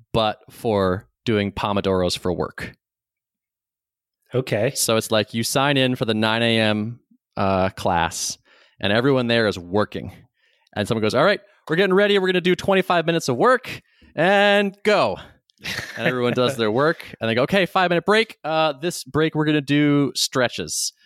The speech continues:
Speaker 1: I'm gonna lead some stretches. Everyone stretch along with me because we've been sitting this whole time. All right, and then we're gonna start twenty-five minutes again. Here we go. All right, go." And, like, you're doing a, a,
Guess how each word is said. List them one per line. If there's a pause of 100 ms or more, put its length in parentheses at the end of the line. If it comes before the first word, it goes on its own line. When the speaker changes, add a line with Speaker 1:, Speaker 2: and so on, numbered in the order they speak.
(220)
Speaker 1:
I'm
gonna
lead
some
stretches.
Everyone
stretch
along
with
me
because
we've
been
sitting
this
whole
time. (240)
All
right,
and
then
we're
gonna
start
twenty-five
minutes
again.
Here
we
go.
All
right,
go." (640)
And,
like,
you're
doing
a,
a,